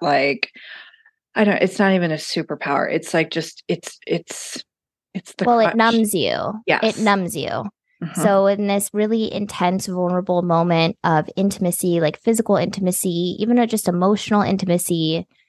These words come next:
Speaker 2: to numb out of that
Speaker 1: Yeah.
Speaker 2: is actually, like, a big, <laughs> big red flag that you
Speaker 1: Mm-hmm.
Speaker 2: shouldn't be, you don't need to be in it. And so when I
Speaker 1: Mm-hmm.
Speaker 2: experienced this intimacy with Sarah and I didn't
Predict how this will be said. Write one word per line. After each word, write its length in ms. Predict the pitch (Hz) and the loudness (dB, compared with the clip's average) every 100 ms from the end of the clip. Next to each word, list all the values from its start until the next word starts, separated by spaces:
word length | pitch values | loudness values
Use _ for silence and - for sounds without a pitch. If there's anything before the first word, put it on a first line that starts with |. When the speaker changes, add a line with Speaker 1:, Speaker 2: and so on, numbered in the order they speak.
| _ _ | _ _
Speaker 2:
to 100 | - | -4
numb 320 | 202 185 185 180 | 0 2 2 2
out 260 | - 185 | 0 2
of 120 | 185 175 | 0 0
that 440 | 113 90 95 107 - | 2 2 2 -2 -2
Speaker 1:
Yeah. 160 | - - | -4 0
Speaker 2:
is 600 | 190 175 170 170 - - _ _ _ _ _ - | 2 4 2 -4 -12 -16 _ _ _ _ _ -2
actually, 520 | 190 - - 190 175 | -2 -2 -4 -2 0
like, 360 | 175 165 - - - | 0 0 -4 -14 -8
a 100 | 190 | -6
big, 340 | 214 208 208 | -4 -4 -2
<laughs> 20 | |
big 240 | 247 254 262 | 0 2 2
red 300 | 277 233 285 | 2 2 0
flag 500 | 269 349 311 285 254 | 0 0 0 -2 0
that 160 | 254 240 | 0 2
you 100 | 247 294 | 0 0
Speaker 1:
Mm-hmm. 20 | |
Speaker 2:
shouldn't 460 | - 254 262 247 269 | 0 0 2 0 -2
be, 340 | 254 233 233 - _ _ _ _ - | 0 2 0 -4 _ _ _ _ -4
you 160 | 285 | 2
don't 180 | 294 269 | 2 2
need 160 | 294 269 | -2 -2
to 80 | |
be 140 | 220 196 | -4 -4
in 200 | - 285 | 0 2
it. 220 | 175 - | 2 2
And 160 | 226 226 | 0 2
so 140 | 233 | 2
when 120 | 226 | 2
I 40 | 190 | 2
Speaker 1:
Mm-hmm. 40 | 190 | -2
Speaker 2:
experienced 560 | - 233 247 247 233 | -4 -2 2 2 0
this 160 | 214 208 | -4 -4
intimacy 540 | 208 202 208 202 190 | -4 -4 -4 -4 -2
with 140 | 180 185 | -2 -2
Sarah 340 | - 240 233 | 0 2 4
and 160 | 202 190 | 2 0
I 80 | 180 | -2
didn't 460 | 185 226 294 - | -2 0 0 -4